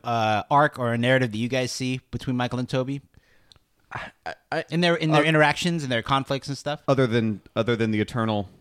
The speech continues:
Speaker 3: uh, in-, eternal foes, like,
Speaker 1: Mm-hmm.
Speaker 2: I, I wonder if he, I wonder if just before season one, Michael was irritated with Toby, but as soon as the camera showed up
Speaker 1: Mm.
Speaker 2: and he's the one person standing up to him,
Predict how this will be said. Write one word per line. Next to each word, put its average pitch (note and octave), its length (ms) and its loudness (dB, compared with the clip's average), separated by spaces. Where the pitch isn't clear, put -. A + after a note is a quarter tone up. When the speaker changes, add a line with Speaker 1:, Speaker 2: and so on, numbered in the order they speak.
Speaker 3:
uh, F#2 360 -6
in-, G#2 200 -10
eternal A#2+ 300 -4
foes, C3 500 0
like, G2+ 200 -2
Speaker 1:
Mm-hmm. G2 120 -6
Speaker 2:
I, D#3+ 160 0
I F3 120 4
wonder B3 380 0
if A3+ 180 2
he, E3 440 0
I C#3+ 80 2
wonder A#3 300 2
if F3 260 0
just D3 380 2
before C#3+ 380 0
season G#2 560 -4
one, F2+ 500 -4
Michael G#2+ 440 -4
was F#2 240 -10
irritated F#2+ 720 -6
with D#2 180 -10
Toby, D#2 420 -8
but F2+ 200 -10
as A2 120 -8
soon D3+ 260 2
as C#3+ 140 0
the A2+ 100 -2
camera G2+ 520 -2
showed E2+ 380 -4
up D#2+ 300 -6
Speaker 1:
Mm. A2 320 -4
Speaker 2:
and G2 180 -2
he's G#2+ 280 -2
the G#2 100 0
one G2+ 300 0
person F#2 440 -6
standing F2 460 -6
up E2 200 -8
to F#2 120 -4
him, F#2 340 -4